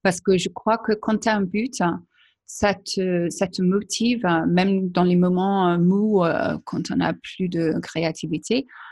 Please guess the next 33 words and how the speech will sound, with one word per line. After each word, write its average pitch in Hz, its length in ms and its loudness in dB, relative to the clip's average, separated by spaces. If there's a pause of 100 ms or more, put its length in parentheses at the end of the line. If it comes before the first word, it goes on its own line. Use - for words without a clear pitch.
(140)
Tu - 160 -2
dis, « 214 200 2
Bon, 190 160 2
non, 165 160 4
mais 175 220 2
je 170 120 -4
vais 185 120 2
continuer 180 500 0
parce 165 240 -8
que 202 200 2
je 170 160 -2
veux 175 300 -2
ça, 165 300 -4
je 165 120 -6
veux 170 140 -2
documenter 175 500 -2
mes 180 200 0
enfants, 165 400 0
je 165 120 -4
veux 175 540 4
apprendre 180 500 0
quelque 175 460 -6
chose, 175 300 -6 (640)
je 175 120 -6
veux 165 220 -2
me 175 140 0
faire 180 240 -6
un 175 80 0
défi, 185 640 0
euh, 170 280 -4
de, 170 360 -4 (420)
d'avoir, 175 460 -2
euh, 175 280 -6